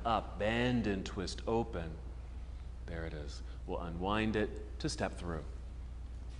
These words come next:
A wide stance here, right heel plants into the floor, so that both feet feel grounded. Rise only when you're ready, first warrior. There it is. Exhale, opening to warrior two, even wider if you'd like.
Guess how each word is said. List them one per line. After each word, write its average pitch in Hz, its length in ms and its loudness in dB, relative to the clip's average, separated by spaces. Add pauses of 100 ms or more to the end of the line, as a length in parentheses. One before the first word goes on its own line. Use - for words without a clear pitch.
(100)
A 87 40 -4
wide 78 320 -2
stance 104 460 2
here, 101 380 0 (180)
right 104 280 2
heel 107 200 0
plants 101 400 -2
into 98 140 -2
the 90 60 -4
floor, 92 520 0 (380)
so - 100 -6
that 87 120 -2 (160)
both 101 240 2
feet - 200 -2
feel 143 280 4
grounded. 87 500 2
Rise 92 360 6
only 95 220 2
when 110 160 2
you're 135 100 4
ready, 107 220 8
first 98 380 -2
warrior. 101 480 2 (540)
There 90 100 0
it 87 80 0
is. 117 180 2
Exhale, 113 420 6
opening 107 340 2
to 110 60 4
warrior 95 580 4
two, 92 420 2
even 82 300 -2
wider 92 400 4
if 98 140 -2
you'd 113 100 0
like. 101 380 2